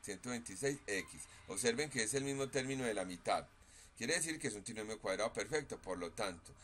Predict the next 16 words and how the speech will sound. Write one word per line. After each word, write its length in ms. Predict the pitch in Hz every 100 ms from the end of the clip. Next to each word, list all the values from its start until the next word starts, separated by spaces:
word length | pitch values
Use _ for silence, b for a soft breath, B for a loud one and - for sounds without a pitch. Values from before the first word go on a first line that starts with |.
| B B -
esto, 640 | 90 - 127 127 123 120
eh, 320 | 104 101 98 101
ochenta 440 | 98 107 101 104
y 60 | 101
uno 140 | 104 117
x 180 | 120
al 120 | 117 -
cuadrado 300 | 95 95 92
menos 220 | 90 87
ciento 200 | 98 120
veintiséis 380 | 117 95 95 90
x 240 | 76 82
más 200 | 80 80
cuarenta 340 | 82 80 80 85
y 60 |
nueve 340 | 110 151 139